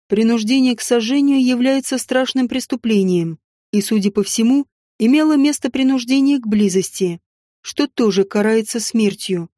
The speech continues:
Он так серьезно смотрел в мои глаза, что казалось, сейчас и проходит суд над Максианом. Я уже не сомневалась, что Дэймон вполне может убить его. Глубоко задумалась над своими чувствами к Максиану. Пустота.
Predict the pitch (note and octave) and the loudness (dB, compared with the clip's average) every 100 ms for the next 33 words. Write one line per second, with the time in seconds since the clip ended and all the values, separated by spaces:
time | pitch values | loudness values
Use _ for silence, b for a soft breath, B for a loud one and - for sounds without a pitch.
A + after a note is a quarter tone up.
0 | _ _ _ - G3+ G#3 G#3 - A3 A3 | _ _ _ -2 -2 0 -4 -2 0 0
1 | G#3 G#3 - G#3 A3 A3 G#3+ G3+ G#3+ G3 | 2 -2 0 -4 0 0 2 2 2 0
2 | G#3 G#3 B3+ B3 - G3+ G#3+ A3 B3+ G3 | -2 -2 -4 -6 -6 -4 -4 -4 -2 -2
3 | - - _ - A#3+ - D4 C#4+ C#4+ D4 | -4 -12 _ -4 -4 -2 -2 -2 -4 -4
4 | C#4+ - B3+ G3 G3+ - - C#4 - _ | -6 -2 -2 0 -2 -4 -4 -6 -6 _
5 | _ - A3+ G#3 A#3+ - C4+ B3+ A3+ G3 | _ -6 -2 0 0 -2 -2 -2 0 0
6 | F3+ E3 _ _ _ - A3 D4 C#4 C#4+ | -2 -4 _ _ _ -4 0 0 0 2
7 | C#4+ - C#4 C#4+ C4+ B3+ G#3+ G3 - A3 | 0 0 0 0 0 -2 0 -2 -4 -4
8 | G3 C4 C4+ C4 A#3+ - A#3+ B3+ C#4 C4 | -2 0 2 0 -2 -4 0 2 2 2
9 | C4+ B3+ C4 B3 A#3 G#3 G3+ F#3+ F#3 F3 | 0 -4 -6 -4 -2 -2 -2 0 0 -2
10 | - _ _ _ G3 A#3 B3+ D4 D#4+ D#4 | -6 _ _ _ -4 -2 0 0 0 0
11 | C#4 A#3+ G#3 G3 - G3 - G#3+ A3 G#3+ | 0 2 2 0 -2 -4 -4 -2 0 -2
12 | - C4 - C4 B3+ B3 A#3+ A#3+ - C4 | -4 -12 -6 -2 -2 -2 -4 -4 -2 -2
13 | A#3 G3+ F3 E3+ _ _ - C#4+ - D#4 | 0 0 -2 -6 _ _ -6 -6 -4 -4
14 | D4 - G3+ E3 | -4 -2 -2 -2